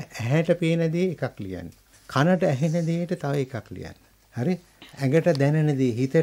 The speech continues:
දැනෙන දේ. හරි? එක්ක නාසයට දැනෙන දේ. අන්න ඒ වගේ බේරගත්තොත් තුනක් ලිය වෙනවා. සමහරු දැන් එකම දේ ලිය වෙන්නේ අන්න ඒකයි.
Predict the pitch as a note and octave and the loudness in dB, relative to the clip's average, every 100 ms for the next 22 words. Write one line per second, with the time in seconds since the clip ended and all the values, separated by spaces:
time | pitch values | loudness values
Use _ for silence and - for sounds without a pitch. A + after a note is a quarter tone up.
0 | E3 D3+ D3 C#3+ C#3 A#2 A2+ G2 - _ | 2 2 0 0 -2 -4 -6 -8 -14 _
1 | B2+ B2+ F#3 F3+ - _ B2 - C3+ C3 | -4 0 0 -2 -16 _ -10 -2 0 4
2 | D#3 D#3+ D#3+ D#3 C#3+ C3+ B2+ A#2 C3 D#3+ | 2 2 0 0 0 0 0 -2 -2 0
3 | D#3+ E3+ F3 F#3 G3 D#3+ B2+ C3 F3 F3 | 0 2 2 2 0 0 0 2 2 2
4 | F#3 F#3 C4 C4 F#3+ G#3+ G#3+ F3 C#3 G2+ | 0 2 0 2 4 4 4 0 0 -4
5 | F2 - - _ - D3 E3 F3 F#3+ F3+ | -10 -14 -18 _ -4 2 2 2 0 0
6 | D#3+ - F3+ F3+ F#3 F3 E3 F3 F#3+ A3 | 0 2 2 4 4 4 4 4 6 6
7 | G3+ F#3+ E3+ C#3 A#2 | 4 4 2 2 -4